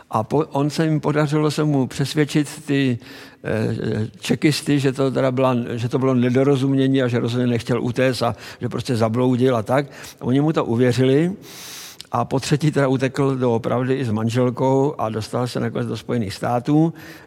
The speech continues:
Ještě ve třicátých letech a tam pochopitelně byl velmi vítán, protože Gamov už teda v té době, kdy působil v Sovětském svazu, tak také zasáhl významně právě do kvantové mechaniky,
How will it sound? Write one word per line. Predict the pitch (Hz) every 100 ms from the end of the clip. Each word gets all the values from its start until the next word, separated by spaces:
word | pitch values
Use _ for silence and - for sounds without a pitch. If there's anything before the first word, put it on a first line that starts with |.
| -
Ještě | 139 143 165
ve | 156
třicátých | - 143 143 139 131 113
letech | 113 127 151 180 - - - -
a | -
tam | 123 147 143
pochopitelně | 151 156 147 143 147 151
byl | 147 143
velmi | 131 143 156
vítán, | 135 117 131 127 147 147
protože | 135 131 135 131 127
Gamov | 127 143 139
už | 127 123
teda | - 135 135
v | 120
té | 131
době, | 139 156
kdy | 139 127
působil | 143 139 147 131
v | 117
Sovětském | 131 131 - 143
svazu, | 120 120 107 123 156 - - - -
tak | 120
také | - 139 151 135
zasáhl | 127 - 143 147 139
významně | 123 123 131 135 139
právě | 123 123 135
do | 127
kvantové | 120 127 127 143 127
mechaniky, | 117 113 117 117 143 151